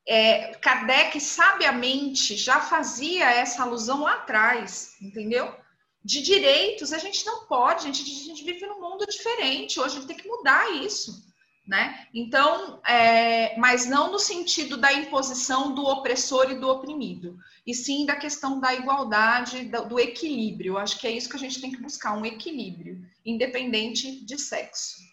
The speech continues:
Eu tô pistola mesmo, Sidney, eu sou, bom, eu já sou revoltada por natureza, né, gente? Assim, eu sou uma pessoa rebelde, mas,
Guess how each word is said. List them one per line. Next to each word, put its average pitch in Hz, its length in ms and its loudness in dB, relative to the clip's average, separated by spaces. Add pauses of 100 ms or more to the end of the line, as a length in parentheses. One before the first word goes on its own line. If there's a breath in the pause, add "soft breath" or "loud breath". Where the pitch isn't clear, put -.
Eu 202 160 -10
tô 240 80 -2
pistola 247 540 -2
mesmo, 185 240 -6
Sidney, 185 480 -8
eu 190 80 -8
sou, 208 400 -6 (200 loud breath)
bom, 247 140 6
eu 247 100 6
já 349 120 0
sou 320 160 -2
revoltada 262 800 2
por 269 180 -4
natureza, 233 680 -2
né, 190 180 0
gente? 190 300 -6
Assim, 185 260 -4
eu 180 60 -2
sou 202 160 -2
uma 202 140 0
pessoa - 320 -4
rebelde, 202 640 -8 (440 loud breath)
mas, 208 1300 0